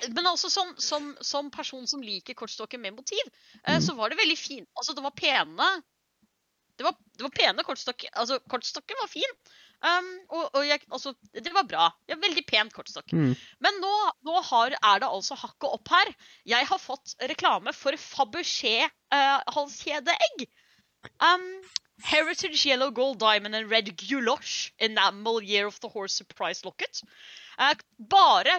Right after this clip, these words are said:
Speaker 1: hundre og åtte tusen fire hundre og åtti kroner.
Speaker 2: Kan du si det en gang til, for de som ikke fikk det med seg?
Speaker 1: Hundre og åtte tusen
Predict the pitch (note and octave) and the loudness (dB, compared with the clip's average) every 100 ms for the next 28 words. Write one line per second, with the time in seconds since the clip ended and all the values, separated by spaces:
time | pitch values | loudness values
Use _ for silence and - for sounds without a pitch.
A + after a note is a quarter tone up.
0 | - G4+ C4 D4+ - - _ D4 - B3 | 0 -6 -2 -2 -2 -8 _ -14 -10 -6
1 | - C#4+ D#4+ B3 A#3+ A3+ - - - A3 | -6 -4 -2 -2 -2 -6 -8 -12 -12 -10
2 | A#3+ E3 F3+ - _ _ _ _ - _ | -10 -6 -6 -6 _ _ _ _ -20 _
3 | _ _ - - A#3 - _ _ _ _ | _ _ -2 -2 -2 -10 _ _ _ _
4 | _ - D3 D3+ - C#3 C3+ B2+ B2 B2+ | _ 4 6 6 6 8 8 8 6 6
5 | C3+ F#3 C4+ - - - - E3+ D#3 E3 | 8 8 8 6 -4 -6 6 10 10 10
6 | D#3+ F3+ D#3+ E3 - D3 C#3+ F#3 - - | 12 12 12 12 10 12 12 10 8 2
7 | - _ _ _ _ _ _ _ _ _ | -8 _ _ _ _ _ _ _ _ _
8 | _ - C#5+ - - - G#4+ D4 G#3+ B3 | _ 0 0 0 -6 0 0 -2 -2 -2
9 | - C4 - - C5 - D#4+ - G4+ | -2 -4 -6 -10 -8 -6 0 -2 -2